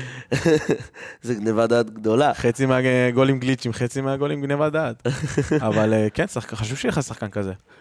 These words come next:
Speaker 1: לא, חד משמעית, אני, מבחינת התקפה, אני ב-, ב-, באמת לא חושב שאנחנו קבוצה בעייתית מבחינה התקפית.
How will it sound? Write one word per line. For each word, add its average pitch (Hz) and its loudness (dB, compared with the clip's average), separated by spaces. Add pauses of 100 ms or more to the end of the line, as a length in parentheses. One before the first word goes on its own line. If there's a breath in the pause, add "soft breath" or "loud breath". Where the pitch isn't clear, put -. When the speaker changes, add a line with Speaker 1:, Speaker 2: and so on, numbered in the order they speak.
Speaker 1:
לא, 175 6
חד 170 2
משמעית, 180 0
אני, 123 2
מבחינת 123 0
התקפה, 180 0
אני 170 0
ב-, 123 -6
ב-, 120 -4
באמת 127 0
לא 160 -2
חושב 151 -6
שאנחנו 127 -4
קבוצה 101 -4
בעייתית 113 2
מבחינה 104 -4
התקפית. - -4